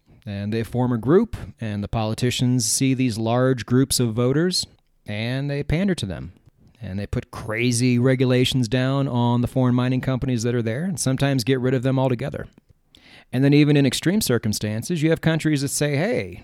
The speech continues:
nice mine, foreigner. Now it's our mine. We have no idea what we're doing, but we kinda need the resources, it's in our land, and we get to make the rules."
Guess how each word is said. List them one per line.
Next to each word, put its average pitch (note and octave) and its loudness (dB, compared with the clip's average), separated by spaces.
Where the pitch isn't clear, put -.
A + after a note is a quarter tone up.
nice C#3 0
mine, D3 -2
foreigner. A2+ 0
Now D#3 -4
it's D#3+ -2
our E3 -2
mine. G2 -8
We G3 2
have D#3+ 6
no D3+ 6
idea A#2+ 4
what G#2+ -2
we're G#2 -4
doing, A#2+ 4
but A#2 2
we B2 6
kinda C3+ 0
need B2+ 2
the A#2 0
resources, B2 2
it's A#2 -2
in A#2 0
our A#2+ 0
land, A#2+ 0
and A#2+ -2
we A2 -2
get A2 -4
to A2 -2
make G#2 -4
the G2 -6
rules." - -10